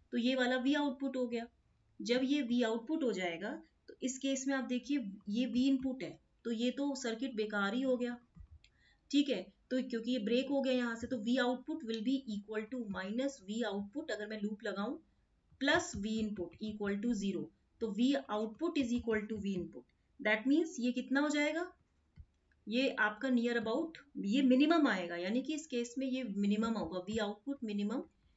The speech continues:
is equal to V input minimum is equal to minus five volt। तो आपका जो option आएगा वो क्या आएगा, इसने क्या पूछा है, अ, minimum and maximum, तो minimum value reverse bias के case में आएगी, ऑफ में आएगी, और जो maximum value होगी वो, अ, forward bias में आएगी,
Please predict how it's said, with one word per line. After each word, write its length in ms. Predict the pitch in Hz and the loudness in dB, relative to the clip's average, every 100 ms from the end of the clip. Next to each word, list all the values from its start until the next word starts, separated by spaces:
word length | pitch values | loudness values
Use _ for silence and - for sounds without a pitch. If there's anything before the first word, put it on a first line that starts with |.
| _ - | _ -6
is 80 | 220 | 0
equal 300 | 240 247 240 247 | 0 0 -2 -2
to 80 | 233 | -4
V 220 | 214 220 | -4 -4
input 240 | 220 254 254 | -4 -4 -4
minimum 320 | 202 202 233 | 0 0 2
is 160 | 302 208 | 0 0
equal 340 | 208 208 196 | -4 -4 -4
to 120 | 208 | -4
minus 320 | 214 170 185 | -6 -6 -6
five 260 | - 208 185 | -8 -6 -6
volt। 240 | 143 _ _ _ - _ _ | -8 _ _ _ -20 _ _
तो 80 | 196 | -6
आपका 260 | 202 285 | -4 -2
जो 160 | 294 269 | 0 2
option 420 | 214 214 277 247 | 2 -2 -2 0
आएगा 300 | 208 185 247 | 0 -2 -2
वो 120 | 269 | -4
क्या 200 | 269 285 | 0 2
आएगा, 360 | 285 277 285 - - _ - | 4 2 0 -10 -20 _ -8
इसने 220 | 233 269 | -2 0
क्या 200 | 269 277 | 4 2
पूछा 340 | 277 262 277 | 2 -2 -2
है, 200 | 269 320 - _ _ _ - | -2 -4 -8 _ _ _ -4
अ, 100 | 214 | 0
minimum 400 | 220 240 269 302 | 4 8 8 8
and 140 | 311 285 | 6 6
maximum, 580 | 233 220 - 254 202 | 4 2 0 2 2
तो 80 | 233 | 0
minimum 380 | 233 247 277 320 | 4 6 6 4
value 280 | 302 285 302 | 2 2 2
reverse 360 | 214 226 254 | 0 2 2
bias 260 | 247 240 254 | 2 0 0
के 100 | 277 | -4
case 320 | 262 254 262 | -2 -2 -2
में 80 | 262 | -2
आएगी, 240 | 254 247 | -2 -2
ऑफ 340 | 247 208 202 208 | -4 -4 -4 0
में 140 | 262 254 | 2 2
आएगी, 360 | 254 247 277 | 2 0 -4
और 220 | 277 220 | -2 -4
जो 80 | 214 | -2
maximum 380 | 208 202 - 254 | -4 -4 -2 0
value 320 | 240 240 247 | 2 2 0
होगी 280 | 247 240 262 | 0 0 0
वो, 120 | 294 | 0
अ, 480 | - - 196 202 202 | -2 -4 -6 -4 -4
forward 300 | 226 233 254 | -2 2 2
bias 300 | 220 208 202 | 2 -2 -4
में 120 | 208 | -6
आएगी, 260 | 180 165 247 | -6 -6 -10